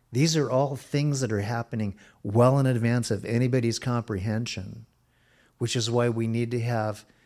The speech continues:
a future thought rather than simply present tense remedy. "I want to get out of this." Lord says,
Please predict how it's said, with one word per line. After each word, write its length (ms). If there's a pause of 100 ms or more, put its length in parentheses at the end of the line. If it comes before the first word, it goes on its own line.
(320)
a 40
future 420
thought 420 (1040)
rather 280
than 180
simply 520
present 500
tense 440
remedy. 600 (340)
"I 40
want 120
to 40
get 160
out 220
of 100
this." 480 (460)
Lord 120
says, 460